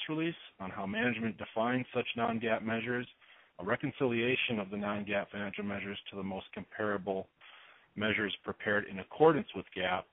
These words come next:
and limitations associated with such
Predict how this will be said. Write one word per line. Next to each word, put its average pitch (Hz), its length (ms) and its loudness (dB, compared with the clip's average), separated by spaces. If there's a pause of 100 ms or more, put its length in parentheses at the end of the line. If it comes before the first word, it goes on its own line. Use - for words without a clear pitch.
(800)
and 127 240 4
limitations 104 680 0 (100)
associated 95 880 0 (140)
with 95 100 -6 (140)
such 104 140 2